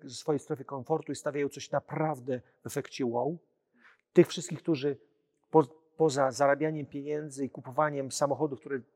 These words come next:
sami widzą, że za chwilę są złomem, odnawiają zabytki. Piękne, stare przestrzenie, które tworzą.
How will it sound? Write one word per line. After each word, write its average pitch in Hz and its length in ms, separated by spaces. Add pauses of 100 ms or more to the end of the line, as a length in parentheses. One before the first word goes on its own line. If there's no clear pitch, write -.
(240)
sami 156 300
widzą, 139 240
że 117 60
za 135 100
chwilę 139 240
są 131 240 (360)
złomem, 139 680 (800)
odnawiają 139 480
zabytki. 123 840 (260)
Piękne, 170 760 (340)
stare 156 760 (600)
przestrzenie, 156 760
które 135 360 (440)
tworzą. 143 480